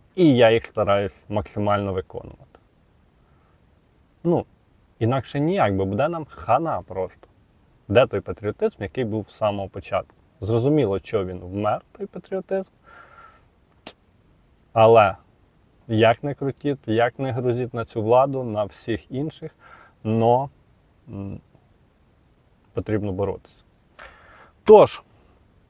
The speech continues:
а, і ще така інформація на рахунок закордона. Е, <laughs> не знаю, наскільки то правда, ну, це мені розповідали люди з-за кордону, що в них вже ходить така мова, що, е,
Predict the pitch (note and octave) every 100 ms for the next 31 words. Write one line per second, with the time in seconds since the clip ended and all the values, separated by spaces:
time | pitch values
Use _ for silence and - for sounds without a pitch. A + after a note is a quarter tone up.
0 | _ _ - E3 D3 A2 A2 - B2+ -
1 | D3 C3+ - C#3+ D3 - C3 B2+ B2 -
2 | C3 A#2 - C#3+ - A#2+ A#2 E3+ G#3+ A#2+
3 | G#2 F#2+ A2 G#2+ G#2 - B2 A2+ G#2+ C3
4 | B2 A2+ - B2+ A#2 A2+ G#2+ C3+ E3 D#3
5 | A#2 A#2 G2 - G#2+ A2 G#2+ G#2+ - G#2+
6 | A2+ G#2+ A2 A#2 G2+ G#2 - G#2+ A#2+ F3+
7 | E3 - - - - - A#2 C#3 A2+ A#2
8 | - B2+ A2+ - A2+ - A2+ A2+ A2 A2
9 | C3+ F#3 F#3 - - B2 A#2+ - - -
10 | _ - G#2 G#2 G2+ G2